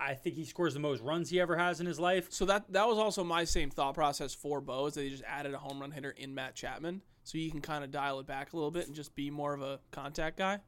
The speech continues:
Speaker 2: I don't know, but I like, I like both, both options.
Speaker 1: Hu-, hundred percent. I, I, I'm just with him on, on, on the Trout.
Speaker 2: Love
Speaker 1: Wor-,
Speaker 2: Trouty.
Speaker 1: wor-, World,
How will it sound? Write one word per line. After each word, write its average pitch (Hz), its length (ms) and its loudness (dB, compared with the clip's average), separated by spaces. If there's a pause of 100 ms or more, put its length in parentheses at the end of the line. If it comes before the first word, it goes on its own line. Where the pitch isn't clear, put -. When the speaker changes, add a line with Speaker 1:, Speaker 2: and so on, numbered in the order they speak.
(100)
Speaker 2:
I 151 80 2
don't 147 100 0
know, 170 220 0 (320)
but 156 200 4
I 180 120 8
like, 214 200 6
I 185 120 4
like 190 180 8
both, 160 300 2
both 143 200 -4
options. 135 360 -6
Speaker 1:
Hu-, 196 240 4
hundred 180 260 4
percent. 160 320 2
I, 147 160 2 (100)
I, 147 260 2
I'm 151 100 -2
just 143 240 -6
with 143 160 0
him 135 100 -2
on, 127 200 -4 (500)
on, 135 180 -6
on 135 160 -6
the 123 80 -6
Trout. 135 380 -2
Speaker 2:
Love 135 280 -4
Speaker 1:
Wor-, 160 120 2
Speaker 2:
Trouty. 139 160 -4
Speaker 1:
wor-, 165 160 4
World, 160 300 0